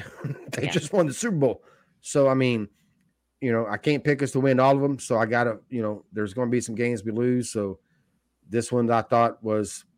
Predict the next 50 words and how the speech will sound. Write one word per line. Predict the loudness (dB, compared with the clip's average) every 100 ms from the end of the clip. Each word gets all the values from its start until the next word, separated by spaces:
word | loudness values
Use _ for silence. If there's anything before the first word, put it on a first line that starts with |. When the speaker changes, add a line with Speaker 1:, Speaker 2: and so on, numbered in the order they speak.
| _ _ _ -8
Speaker 1:
the | 0
first | 2 2 0
one | -4 -2
that | -2 -2
I | -4 -8 _ _
thought | -4 -2
we | -2
had | -2 -2
the |
best | -2 -4 -2
chance | -4 -2
of | -4
losing. | -2 -4 -8
Maybe | -2 0 0
Cincinnati | -2 -4 -2 0 -2
too, | 0 0 0
but | -4 -10 _ _ _ _ _ _ _
like | 2 4
I |
said, | 4 6
we | 4
four | 4 6 8
and | 8
oh | 6
at | 6
this | 2
point. | 2 2 2 -2 -14 -2
Going | 2 4
in | 4
L | 4 4
A | 4
and | 2 2
losing | 0 0
L | 0 2
A | 4 2 -2 -16 -20 -20 -20
is | -20 -6
not | -4 -4
the | -4
end | -6
of | -4
the | -4
world. | -2 -2 -6 _ _ _ _ _ _
Uh, | -6 -6 -10 -18 _ _ _ _ _ _ _
you | -10
know, | -10 -14 _ _ _ _
like | -8
I | -6
said, | -10 -14 _
four | -2 0
game | 2 0